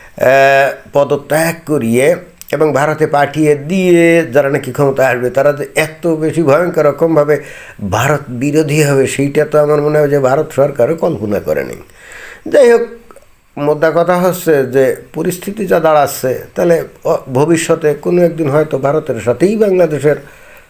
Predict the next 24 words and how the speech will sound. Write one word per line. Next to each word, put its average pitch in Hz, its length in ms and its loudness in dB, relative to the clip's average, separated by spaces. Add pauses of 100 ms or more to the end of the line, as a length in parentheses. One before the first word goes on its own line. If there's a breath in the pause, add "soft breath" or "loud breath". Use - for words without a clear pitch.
(120)
টক্কর 156 280 -2
লাগতে 120 400 0
পারে, 104 160 4
তাই 120 160 2
না? 147 200 0 (1040)
এবং 139 220 2
সেই 156 260 2
হেতু 156 440 2 (500 loud breath)
ভারতকে 147 460 0
প্রতিরোধ 147 640 2 (100)
করার 147 360 2
জন্য 135 200 -2
বাংলাদেশের 160 640 2
পর্যাপ্ত 135 460 -2
অস্ত্রপাতিগুলো 131 840 -2
থাকতে 139 380 -2
হবে, 98 120 -2
বিমান, 123 600 0
আহ, 127 120 2
বাহিনীতে 147 500 -2
বিমান 151 300 0
তো 160 120 -4
থাকতেই 170 420 -2
হবে, 131 320 2